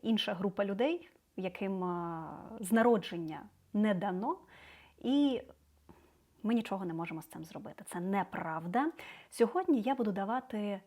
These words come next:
ремесло, техніку того, як пробудувати соціальний капітал, як пробудувати зв'язки, як своє коло спілкування перетворити на систему,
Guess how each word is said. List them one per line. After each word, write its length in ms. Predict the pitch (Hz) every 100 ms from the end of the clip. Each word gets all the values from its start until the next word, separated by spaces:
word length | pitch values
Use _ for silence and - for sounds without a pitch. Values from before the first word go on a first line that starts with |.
| _ _ _ _
ремесло, 680 | - 220 208 196 - - - _ _ _ _ _ _ _
техніку 580 | 214 180 - - - - - - -
того, 420 | - 190 262 339 - -
як 400 | 175 240 269 -
пробудувати 760 | - 240 202 190 185 196 226
соціальний 500 | 185 165 - 180 175
капітал, 460 | 170 - 160 160 156
як 260 | 180 214 -
пробудувати 840 | 202 185 185 190 208 208 180 170 - -
зв'язки, 960 | 175 180 175 165 - - 233 269 294 - - - -
як 500 | 170 208 226 - -
своє 400 | - - 196 202
коло 420 | 196 - 220 185 165
спілкування 800 | - 165 160 175 202 294 294 285
перетворити 720 | 214 202 202 208 277 294 208
на 320 | 196 220 240 -
систему, 880 | - 254 247 - 185 175 190 247